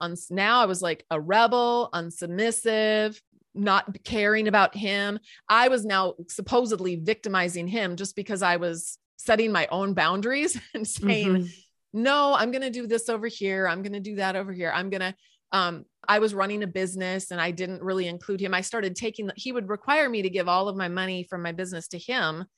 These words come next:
Speaker 1: and put it in a joint account that he controlled. And I started, and I opened my own account.
Speaker 2: Mm-hmm.
Speaker 1: You know, that was a no-no.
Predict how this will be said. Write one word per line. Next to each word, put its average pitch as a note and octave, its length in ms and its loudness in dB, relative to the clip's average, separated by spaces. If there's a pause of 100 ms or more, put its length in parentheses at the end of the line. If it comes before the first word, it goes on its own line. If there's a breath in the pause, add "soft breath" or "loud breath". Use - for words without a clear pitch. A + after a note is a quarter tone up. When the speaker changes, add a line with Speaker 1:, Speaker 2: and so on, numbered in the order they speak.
(300 soft breath)
Speaker 1:
and G3 140 -4
put G#3+ 140 -2
it G3 120 2
in F3 240 -2 (100)
a F3+ 80 -2
joint F#3 340 -6
account F3+ 540 -4
that E3 160 -8
he G#3+ 220 -8
controlled. F3 640 -2 (600 soft breath)
And G#3 200 2
I F#3+ 160 2
started, G3+ 440 -2
and G3 100 0
I F#3 100 4
opened G3 220 -2
my G3+ 100 0
own G#3 120 0
account. C#4+ 540 -2 (640)
Speaker 2:
Mm-hmm. E3 380 -8 (200)
Speaker 1:
You G3 60 -6
know, F#3+ 80 -2
that F3 160 4
was F#3+ 120 -4
a A3+ 60 -2
no-no. G3+ 580 2